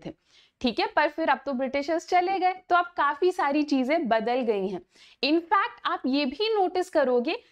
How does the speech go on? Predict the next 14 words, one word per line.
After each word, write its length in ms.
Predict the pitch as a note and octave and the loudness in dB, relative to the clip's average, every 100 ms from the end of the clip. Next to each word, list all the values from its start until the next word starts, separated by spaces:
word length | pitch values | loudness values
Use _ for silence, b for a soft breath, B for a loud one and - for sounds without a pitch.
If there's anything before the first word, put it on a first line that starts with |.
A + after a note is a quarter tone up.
| b - | b 0
कि 100 | F#4 | 2
बहुत 420 | A#3 C#4 E4+ A4 | 2 2 2 0
सारे 360 | - F4 F4 | 0 0 0
एरिया 460 | G4 C4+ C#4 D4 E4+ | -2 -2 0 2 2
का 260 | E4+ F4+ A4 - | 2 -2 -2 -4
या 180 | B3 C#4 | 0 0
फिर 180 | C#4+ F4 | -2 -6
स्टेट्स 540 | - - D#4+ E4 - | -6 -4 -2 -4 -6
का 180 | - G4+ | -2 2
नाम 500 | G4 C4 B3 D4 D#4+ | 4 4 2 2 2
भी 140 | E4+ | 0
बदल 360 | E4 D4+ B3 A#3 | 0 0 0 0
गया 200 | G3+ F#3+ | 0 -2
है। 200 | F3 E3+ | -4 -10